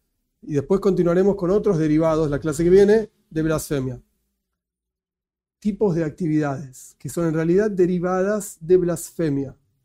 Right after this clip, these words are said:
Como expliqué al comienzo de la clase, los siete preceptos, en este caso estamos estudiando uno de ellos, que es la blasfemia, tiene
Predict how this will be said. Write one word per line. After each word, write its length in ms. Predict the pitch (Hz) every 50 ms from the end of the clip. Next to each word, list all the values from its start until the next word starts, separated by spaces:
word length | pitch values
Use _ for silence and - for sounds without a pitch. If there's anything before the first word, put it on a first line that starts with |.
| _ _ _ _ _ _ _ _ _ _ _ _ _ _ _ _ _ _
Como 220 | - 151 147 147
expliqué 340 | 143 - - - 151 135 185
al 100 | 180 170
comienzo 460 | 123 160 147 160 170 180 180 180 175
de 80 | 151 139
la 120 | 131 127
clase, 600 | - 147 147 160 160 - 202 214 233 233 226 - _ _ _ _ _ _ _ _ _
los 180 | - 139 123 -
siete 320 | - - 170 180 180 180
preceptos, 480 | - - 139 - - 165 170 165 196 165
en 80 | 156 147
este 160 | 139 147 147
caso 160 | 147 151 143
estamos 240 | 147 147 147 147 131
estudiando 320 | - - 147 143 143 139
uno 300 | 143 151 175 190 190 185
de 120 | 170 170 180
ellos, 160 | 165 170 156
que 120 | - 156
es 20 | 143
la 80 | 143
blasfemia, 640 | 131 139 135 131 - 180 190 202 208 226 233 226 - _ _ _ _ _
tiene 640 | - - 190 180 175 170 175 185 208 214 - -